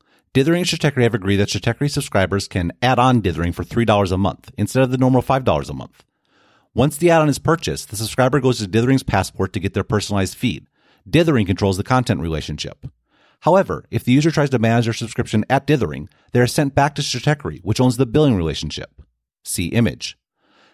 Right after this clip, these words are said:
These interactions are peer-to-peer and under the complete control of the sovereign Passport owners. Footnote. Stratechery and Dithering are currently cheating and sharing a Stripe account,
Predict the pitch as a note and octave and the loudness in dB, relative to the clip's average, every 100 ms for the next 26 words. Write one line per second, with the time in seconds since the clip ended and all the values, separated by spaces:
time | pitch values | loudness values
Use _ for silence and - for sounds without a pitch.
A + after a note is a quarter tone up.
0 | _ D3+ F3 F#3 F3 E3+ D#3+ B2+ - C3 | _ -4 0 2 2 2 2 2 0 0
1 | C#3 C#3+ - - - _ G#2+ A#2 B2 A#2+ | 0 0 -6 -8 -10 _ 0 4 4 2
2 | A2 G2+ - E3 - D#3 - G#2+ F#2+ E2 | 0 0 0 0 0 0 2 0 0 -2
3 | G#2 G#2+ A2+ G#2 F#2 E2+ - F2 - D#2 | 2 2 2 0 -4 -6 -6 -8 -6 -10
4 | - - - - _ _ _ _ _ - | -10 -14 -16 -18 _ _ _ _ _ -2
5 | - D#2 B1 - _ _ _ _ - - | -2 -4 -8 -18 _ _ _ _ -6 -2
6 | F#3+ F#3+ F#3 C3 B2 G#2+ G2 - F3+ D#3+ | 0 0 2 2 2 0 -4 -2 0 2
7 | C3+ - - A2+ C#2+ D#2 D#2+ A#2+ G#2+ F2+ | 0 -2 -4 -4 -6 -8 -4 0 0 0
8 | - E2+ - - - - | -4 -6 -8 -12 -16 -18